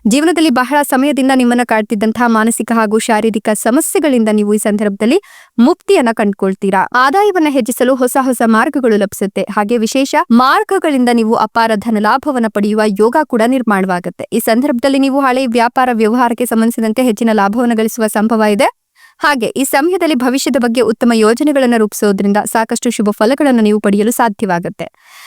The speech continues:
ನಿಮ್ಮ ಕಠಿಣ ಪರಿಶ್ರಮದೊಂದಿಗೆ ಅದೃಷ್ಟದ ಸಂಪೂರ್ಣ ಬೆಂಬಲವನ್ನ ನೀವು ಪ್ರತಿಯೊಂದು ಕೆಲಸದಲ್ಲಿಯೂ ಕೂಡ ಪಡ್ಕೊಳ್ತೀರಾ.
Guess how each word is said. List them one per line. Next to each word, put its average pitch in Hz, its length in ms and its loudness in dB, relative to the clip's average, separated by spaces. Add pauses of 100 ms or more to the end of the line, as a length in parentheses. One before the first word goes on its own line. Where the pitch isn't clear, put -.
(140)
ನಿಮ್ಮ 339 260 4
ಕಠಿಣ 320 280 0
ಪರಿಶ್ರಮದೊಂದಿಗೆ 254 680 0
ಅದೃಷ್ಟದ 247 400 0
ಸಂಪೂರ್ಣ 240 460 0
ಬೆಂಬಲವನ್ನ 277 560 2
ನೀವು 226 240 2
ಪ್ರತಿಯೊಂದು 220 440 -2
ಕೆಲಸದಲ್ಲಿಯೂ 247 520 0
ಕೂಡ 208 220 -2
ಪಡ್ಕೊಳ್ತೀರಾ. 196 540 -2